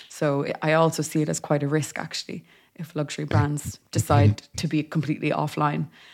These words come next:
Speaker 1: Um, 'cause if you're completely offline today, in general, that means you're completely invisible. Um, but there are ways of doing it to make it mysterious. But if you're too mysterious, <laughs> you're a complete mystery and no one knows about you as well.
Speaker 2: It's, it's a paradigm shift.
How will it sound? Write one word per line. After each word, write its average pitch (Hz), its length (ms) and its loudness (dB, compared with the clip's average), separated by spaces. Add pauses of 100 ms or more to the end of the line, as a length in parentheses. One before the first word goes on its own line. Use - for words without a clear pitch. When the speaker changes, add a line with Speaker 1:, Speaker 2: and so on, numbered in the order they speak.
(160)
Speaker 1:
Um, 151 460 -10 (140)
'cause 156 160 -4
if 151 100 -4
you're - 80 -10
completely 160 360 -2
offline 160 500 2
today, 151 320 -2
in 147 100 -2
general, 160 440 2
that 156 220 -6
means 147 420 -4 (280)
you're 156 100 -2
completely 151 460 -6
invisible. 160 500 -6 (920)
Um, 143 300 -12 (220)
but - 400 -18
there 170 120 2
are 170 80 6
ways 214 220 6
of 185 100 0
doing 156 240 4
it 165 100 2
to 196 80 2
make 165 160 8
it 156 60 2
mysterious. 214 600 8
But 185 180 6
if 233 120 2
you're 190 80 6
too 311 160 4
mysterious, 220 600 6 (180)
<laughs> - 140 -18
you're 190 300 4 (280)
a 226 60 6
complete 190 320 4
mystery 170 360 4
and 156 100 4
no 151 120 2
one 143 120 0
knows 147 220 0
about 135 260 -2
you 143 120 -2
as 143 120 -4
well. 147 280 -4 (480)
Speaker 2:
It's, 123 200 6
it's 120 220 4
a 123 60 8
paradigm 95 580 4
shift. - 480 -4